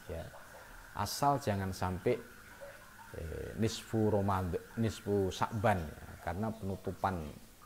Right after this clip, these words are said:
eh, pembayaran puasa kodok itu, melaksanakan puasa kodok itu, akhirnya itu, eh, nisfu Sa'ban, pertengahan bulan Sa'ban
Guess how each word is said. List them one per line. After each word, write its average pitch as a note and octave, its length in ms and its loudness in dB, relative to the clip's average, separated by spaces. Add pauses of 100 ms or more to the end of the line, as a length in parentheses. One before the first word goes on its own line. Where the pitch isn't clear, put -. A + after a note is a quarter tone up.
(560)
eh, F2 640 0
pembayaran F#2+ 640 4
puasa F#2 400 0
kodok F#2 400 0
itu, D3 320 0 (720)
melaksanakan F#2+ 640 -4
puasa F#2 240 0
kodok F2+ 320 -2
itu, E2 320 -2 (480)
akhirnya F#2 480 -2
itu, C#3+ 400 0 (640)
eh, D#2+ 560 0 (400)
nisfu A2 240 -2
Sa'ban, E2 640 -4
pertengahan F2 640 -4
bulan E2 340 -2 (160)
Sa'ban - 500 -4